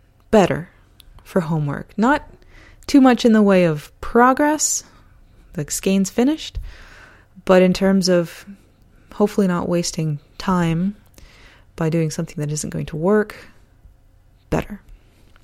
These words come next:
One of the things I am gonna do the next couple of weeks is, uh, the skeins I have finished, I'm going to, I'm gonna measure off the ten yard skeins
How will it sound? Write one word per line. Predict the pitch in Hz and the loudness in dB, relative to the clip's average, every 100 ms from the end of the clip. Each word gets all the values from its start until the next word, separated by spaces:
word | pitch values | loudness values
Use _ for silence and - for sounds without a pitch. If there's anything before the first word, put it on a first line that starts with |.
| _ _ _ _ _ - - - - - - _ _ _ _ _ _ - | _ _ _ _ _ -20 -20 -20 -20 -20 -20 _ _ _ _ _ _ 0
One | 214 233 | 6 8
of | |
the | 214 | 8
things | 214 | 6
I | 196 | 4
am | 190 190 | 4 2
gonna | 185 | 0
do | 175 180 175 190 - | 0 -2 -2 -10 -8
the | 170 | -6
next | 165 - | -4 -4
couple | 180 180 | -4 -4
of | 160 | -2
weeks | 170 160 - - | -4 -4 -8 -6
is, | 165 160 156 151 - | -4 -4 -4 -6 -8
uh, | - - - - 185 | -8 -8 -10 -12 -6
the | 175 | -6
skeins | 165 - 175 | -4 -2 0
I | 160 | -2
have | - 185 185 | -2 -4 -4
finished, | - 202 247 - - - | -2 -2 -4 -8 -16 -12
I'm | 180 170 | -6 -4
going | 160 170 160 | -2 -4 -4
to, | - 170 165 160 160 170 - - - - | -4 -4 -2 -2 -4 -10 -20 -20 -20 -10
I'm | 165 | -4
gonna | 165 160 151 | -2 -2 -2
measure | 165 160 156 | -2 -4 -6
off | 156 | -6
the | 170 | -8
ten | - 160 | -6 -6
yard | 156 151 | -6 -8
skeins | - - - - | -8 -10 -10 -14